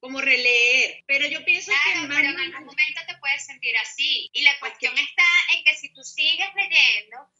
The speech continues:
Speaker 2: e intentas de nuevo, puedes comprender, pero si
Speaker 1: Ok.
Speaker 2: tú te quedas en la primera leída donde no entendiste,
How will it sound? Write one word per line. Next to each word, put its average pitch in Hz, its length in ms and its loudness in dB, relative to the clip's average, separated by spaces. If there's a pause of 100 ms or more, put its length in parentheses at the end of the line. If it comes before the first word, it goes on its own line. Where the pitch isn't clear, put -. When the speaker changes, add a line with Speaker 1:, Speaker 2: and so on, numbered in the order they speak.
(220)
Speaker 2:
e 294 120 6
intentas 262 520 2
de 320 160 -8
nuevo, 302 600 0 (280)
puedes 247 340 2
comprender, 277 1120 4 (360)
pero - 200 4
si - 180 -6
Speaker 1:
Ok. 285 80 -8
Speaker 2:
tú 254 40 -10
te 320 100 4
quedas 370 300 4
en 381 80 0
la 339 140 0
primera 277 420 2
leída 277 480 0
donde 233 200 -10
no 226 100 -14
entendiste, 294 500 -6